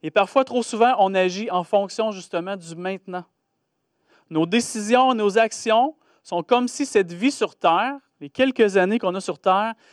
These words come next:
mais on agit pareil comme si on était pour être toujours ici sur cette Terre, comme si notre vie ici-bas sur Terre allait jamais se terminer, qu'elle allait toujours durer. Alors que la Bible déclare que nous ne sommes que des voyageurs sur cette Terre.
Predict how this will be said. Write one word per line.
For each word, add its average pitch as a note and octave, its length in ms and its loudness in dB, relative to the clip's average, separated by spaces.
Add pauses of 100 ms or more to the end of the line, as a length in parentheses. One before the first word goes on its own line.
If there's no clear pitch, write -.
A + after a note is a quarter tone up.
(140)
mais D#3 80 -8
on E3 120 0
agit F#3 240 0
pareil A#3+ 300 2
comme F#3+ 180 -4
si A3 420 -10
on E3 120 -4
était E3+ 200 0
pour E3+ 200 0
être F3 160 -4
toujours A#3 500 2
ici G3+ 300 -12
sur D#3+ 140 -12
cette D3+ 220 -8
Terre, E3+ 280 0 (280)
comme E3 160 -6
si G#3 140 -6
notre F3 240 2
vie F#3+ 200 -2
ici-bas A3 460 0
sur G3+ 160 -8
Terre G3 320 0
allait D#3+ 220 -2
jamais F3+ 380 0
se G3 140 -8
terminer, D#3 500 -10 (220)
qu'elle D3+ 180 -2
allait D#3+ 180 2
toujours G3+ 460 4
durer. D#3+ 460 -6 (340)
Alors F#3+ 200 4
que - 80 0
la G3 160 4
Bible G#3+ 320 0
déclare G#3 440 0
que G#3 80 -10
nous F3 140 -8
ne F3 120 -10
sommes G#3+ 320 -2
que G3 100 -4
des D#3 160 -6
voyageurs F#3 800 2
sur - 140 -20
cette D#3 220 -12
Terre. G3 340 -6